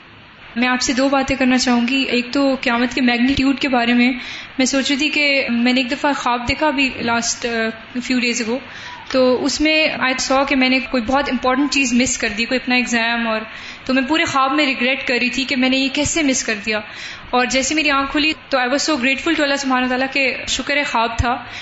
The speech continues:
یہ ریئلٹی میں نہیں ہوا۔ تو میں سوچ رہی تھی کہ خواب تو جب ہمیں نیند سے بیدار ہوتے ہیں تو ہمیں پتہ چل جاتا ہے کہ ریئلٹی نہیں تھی تو ہم سکون میں آ جاتے ہیں، لیکن on the day of judgment جب ہمیں پتہ چلے گا کہ وہ چیزیں جو ہم کر سکتے تھے اور ہم نے اس ٹائم کو یوٹیلائز نہیں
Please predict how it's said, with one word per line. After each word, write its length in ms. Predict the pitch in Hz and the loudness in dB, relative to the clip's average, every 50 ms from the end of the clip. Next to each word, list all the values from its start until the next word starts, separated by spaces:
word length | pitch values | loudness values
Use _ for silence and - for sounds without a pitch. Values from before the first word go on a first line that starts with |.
| - - | -8 -4
یہ 60 | 254 | -2
ریئلٹی 380 | 240 254 240 226 233 233 226 269 | 0 0 0 0 0 0 0 0
میں 120 | 262 254 | 0 0
نہیں 180 | 233 233 233 226 | 0 0 0 0
ہوا۔ 180 | 220 208 208 208 - - - - - - - - | 0 -2 -4 -6 -6 -12 -14 -14 -14 -14 -8 -4
تو 100 | - 277 | 0 0
میں 80 | 277 294 | 2 2
سوچ 240 | - 302 302 - | 2 0 0 0
رہی 80 | 330 330 | 0 0
تھی 120 | - 339 | 0 0
کہ 260 | 320 - 320 311 311 311 - - - - - - - - - - - 240 | 0 0 0 0 0 -2 -4 -12 -16 -16 -18 -18 -20 -20 -20 -16 -10 -8
خواب 420 | - - 247 247 277 294 - - | -2 0 2 2 2 0 0 0
تو 360 | - 311 302 302 302 302 - - - - | 0 2 4 4 4 2 0 -2 -6 -4
جب 140 | 226 262 254 | -2 0 2
ہمیں 300 | 277 269 277 277 277 277 - - - - 240 | 2 2 4 4 2 2 0 -4 -8 -8 -4
نیند 280 | 226 247 262 285 294 | 0 2 2 2 2
سے 140 | 269 311 294 | 2 0 0
بیدار 360 | 240 254 226 233 226 233 254 | 2 2 0 2 2 2 2
ہوتے 220 | 277 262 254 - 277 | 2 2 2 2 0
ہیں 80 | 285 | 0
تو 100 | 285 269 | 2 2
ہمیں 100 | 262 254 | 0 2
پتہ 180 | 247 262 247 254 | 0 0 -2 0
چل 200 | 254 269 254 247 | 0 0 0 0
جاتا 220 | 254 247 247 262 | 0 0 2 0
ہے 40 | 262 | 0
کہ 120 | 254 262 | 0 0
ریئلٹی 440 | 254 240 240 226 226 233 233 233 254 | 0 0 2 0 0 -2 -2 0 2
نہیں 180 | 247 240 254 262 247 | 2 2 2 0 0
تھی 160 | 277 285 285 | 0 -2 0
تو 140 | 285 269 262 | 0 0 0
ہم 80 | 247 | 0
سکون 300 | 233 - 247 247 240 240 | 0 -2 -2 -2 0 0
میں 120 | 240 240 214 | 0 0 0
آ 60 | 208 | -2
جاتے 260 | 208 220 214 - 226 | -4 -6 -6 -4 -6
ہیں، 80 | 214 240 - - - - - - - - | -6 -6 -8 -14 -14 -14 -14 -12 -4 -2
لیکن 240 | 247 247 285 285 | -2 0 2 2
on 80 | 277 277 | 4 4
the 120 | 277 277 233 277 | 4 2 2 4
day 60 | 285 | 2
of 80 | 294 | 2
judgment 480 | 277 240 233 254 247 247 262 285 302 294 285 - - - - - - | 2 2 0 0 2 2 2 2 0 0 -2 -6 -12 -14 -16 -12 -2
جب 140 | - 277 247 | -2 0 2
ہمیں 180 | 285 285 294 277 | 4 4 4 2
پتہ 180 | 285 269 285 285 | 2 0 0 0
چلے 220 | 294 302 285 294 | 2 2 2 2
گا 100 | 285 294 | 2 2
کہ 280 | 294 294 302 302 302 302 247 233 208 214 | 0 2 2 2 2 2 0 -2 -4 0
وہ 200 | 240 277 294 294 | 2 2 2 2
چیزیں 380 | 294 294 269 247 277 294 294 | 2 0 -2 2 2 2 2
جو 140 | 269 294 285 | 2 2 2
ہم 200 | 254 262 262 254 247 | 2 4 2 2 2
کر 80 | 285 | 0
سکتے 340 | 285 285 - 285 - - 285 | -2 -2 -2 -4 -2 -2 -2
تھے 100 | 262 277 | 0 2
اور 100 | 269 269 | 2 2
ہم 120 | 254 254 254 | 2 2 2
نے 140 | 254 262 | 2 2
اس 180 | 262 247 - - | 2 0 0 -2
ٹائم 260 | 247 233 247 247 254 | 0 0 0 0 0
کو 80 | 254 269 | 0 0
یوٹیلائز 460 | 254 240 254 277 262 262 262 247 233 | -2 0 0 0 0 0 -2 0 0
نہیں 140 | 240 247 | 0 0